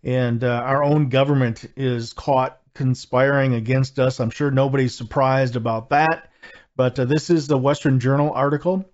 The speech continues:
and it says the hundred and three page report, which was released on Monday of this week, outlined how the committee said the Department of Homeland Security and the Cybersecurity and Infrastructure Security Agency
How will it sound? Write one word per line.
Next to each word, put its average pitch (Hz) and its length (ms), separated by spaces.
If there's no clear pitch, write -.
and 127 300
it 123 80
says 135 220
the 131 100
hundred 143 200
and 131 100
three 143 160
page 139 240
report, 151 400
which 139 160
was 120 120
released 131 320
on 117 160
Monday 120 560
of 110 140
this 151 180
week, 110 220
outlined 143 500
how 160 260
the 185 120
committee 160 320
said 123 340
the 117 80
Department 143 340
of 131 80
Homeland 147 380
Security 175 640
and 151 240
the 147 60
Cybersecurity 147 960
and 139 100
Infrastructure 151 800
Security 151 600
Agency 139 720